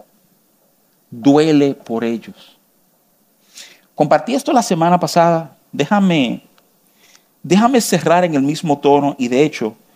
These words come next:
leerte una cita que me, me interesa que quede en tu mente en lo que nos despedimos esta noche. Yo te hablé la semana pasada, en un momento, hablando de este asunto de,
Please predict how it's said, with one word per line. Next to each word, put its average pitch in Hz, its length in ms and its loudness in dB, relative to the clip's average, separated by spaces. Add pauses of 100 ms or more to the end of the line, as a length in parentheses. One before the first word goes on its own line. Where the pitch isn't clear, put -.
(400)
leerte 165 600 2
una 147 220 0
cita 107 460 -6 (420)
que 117 180 -4
me, 113 240 -4
me 120 140 -4
interesa 120 440 -2
que 127 140 -8
quede 131 200 -2
en 135 120 -2
tu 127 120 -4
mente 120 360 -2
en 110 60 -4
lo 107 140 -4
que 113 140 -6
nos 107 140 -4
despedimos 113 600 -4
esta 113 220 -6
noche. 101 340 -8 (840)
Yo 160 120 0
te 196 60 0
hablé 190 140 0
la 190 80 2
semana 165 340 0
pasada, 131 580 0
en 123 160 -2
un 170 80 0
momento, 143 420 0
hablando 135 340 0
de 143 60 -6
este 135 120 -8
asunto 143 420 -2
de, 107 300 0